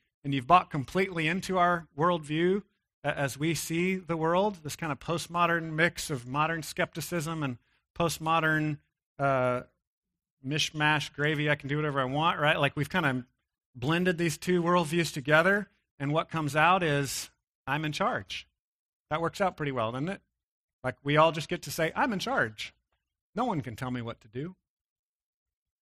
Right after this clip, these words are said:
But Jesus here is saying, "No, no, I'm in charge." There is an authority in the universe, and it's not you. There's an authority in the universe. There is a king who commands. But when I was a young father, my wife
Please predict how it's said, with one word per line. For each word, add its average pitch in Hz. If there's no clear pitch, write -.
But 175
Jesus 202
here 175
is 160
saying, 156
"No, 170
no, 156
I'm 170
in 170
charge." 151
There 147
is 170
an 180
authority 160
in 123
the 127
universe, 110
and 120
it's -
not 127
you. 104
There's 123
an 131
authority 170
in 135
the 135
universe. 117
There 135
is 123
a 123
king 156
who 143
commands. 117
But 170
when 151
I 160
was 156
a 143
young 151
father, 151
my 135
wife 147